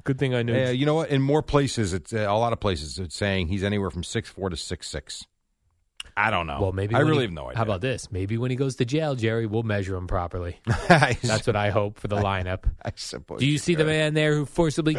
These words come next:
Speaker 1: kissed you and shoved the waiter? I do. That punk right there.
Speaker 2: He goes to prison.
Speaker 1: Yes. Send him to prison so he can make
Speaker 2: What do
Speaker 1: TikTok
Speaker 2: you th-,
Speaker 1: videos there.
Speaker 2: what do you think actually the punishment would be for that?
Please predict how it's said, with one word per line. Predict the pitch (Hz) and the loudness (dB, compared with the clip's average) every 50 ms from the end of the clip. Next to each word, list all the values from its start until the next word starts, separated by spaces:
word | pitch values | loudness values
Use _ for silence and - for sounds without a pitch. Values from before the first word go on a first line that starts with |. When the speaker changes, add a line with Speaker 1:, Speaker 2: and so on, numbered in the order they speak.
| - | 4
Speaker 1:
kissed | - - 190 - - - | 6 6 6 6 4 0
you | 185 185 180 175 | 0 0 0 0
and | 160 143 | 0 2
shoved | - - 180 165 | 2 2 2 4
the | 156 175 | 2 2
waiter? | 170 175 180 190 196 196 190 - - _ _ - | 2 2 2 0 0 0 0 -2 -6 _ _ 0
I | 131 139 143 | 2 2 4
do. | 139 147 147 143 123 107 98 - _ _ _ - | 4 2 2 2 0 -2 -4 -6 _ _ _ -8
That | 131 123 120 175 165 156 - | 0 4 4 4 4 4 4
punk | - - 170 151 143 127 - | 6 6 6 6 4 4 4
right | 147 143 139 135 | 4 4 4 2
there. | - 139 131 123 117 120 | 2 2 2 2 2 2
Speaker 2:
He | 160 185 190 | 2 2 4
goes | 175 175 170 165 143 - | 2 2 2 0 -2 -2
to | 139 | 0
prison. | - 160 165 147 117 110 107 92 87 76 - - | 2 4 4 4 2 0 -4 -4 -6 -10 -12 -4
Speaker 1:
Yes. | 127 143 180 185 170 143 - - - - - - _ _ _ _ | 0 2 4 4 4 2 0 -2 -4 -8 -10 -14 _ _ _ _
Send | - - - 170 165 180 180 147 | -10 -2 0 2 2 2 0 0
him | - 180 180 175 156 | 0 0 2 2 2
to | 139 | 2
prison | - - 170 175 160 170 170 165 143 - | 4 4 4 4 2 0 -2 -2 -2 0
so | - 160 | 0 0
he | 160 | 2
can | 156 160 151 | 2 2 0
make | 156 147 | 0 0
Speaker 2:
What | - | 0
do | - - 185 | 0 0 2
Speaker 1:
TikTok | 156 185 220 - 262 | 6 6 8 8 6
Speaker 2:
you | 254 | 4
th-, | 160 165 160 | 2 2 2
Speaker 1:
videos | 156 156 151 139 | 2 2 2 2
there. | 151 151 151 135 117 104 95 | 2 2 2 2 0 0 0
Speaker 2:
what | 147 190 | -2 0
do | 220 | 0
you | 233 226 | 0 0
think | 196 202 190 180 | 0 0 0 0
actually | 175 165 - - 151 143 | 0 -2 -2 -2 -2 -2
the | 120 107 | -2 -2
punishment | - 123 123 120 90 110 110 104 | 0 0 0 0 -2 -2 -2 -2
would | 107 92 | -2 -2
be | 107 107 | -2 -4
for | - 82 76 | -4 -4 -4
that? | 69 67 60 | -4 -4 -6